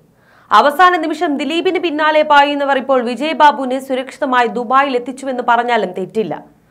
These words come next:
ഒരു സിനിമയിൽ നായികയായ നടി പരാതി നൽകിയിട്ട് പോലും പോലീസ് എല്ലാം രഹസ്യമാക്കി സൂക്ഷിച്ചു. പരാതി പുറത്തറിയാതിരിക്കാൻ വേണ്ടത്ര ശ്രദ്ധ പുലർത്തി.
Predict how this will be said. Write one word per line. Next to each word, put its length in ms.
ഒരു 180
സിനിമയിൽ 480
നായികയായ 600
നടി 520
പരാതി 320
നൽകിയിട്ട് 480
പോലും 400
പോലീസ് 360
എല്ലാം 320
രഹസ്യമാക്കി 680
സൂക്ഷിച്ചു. 680
പരാതി 380
പുറത്തറിയാതിരിക്കാൻ 1120
വേണ്ടത്ര 720
ശ്രദ്ധ 320
പുലർത്തി. 520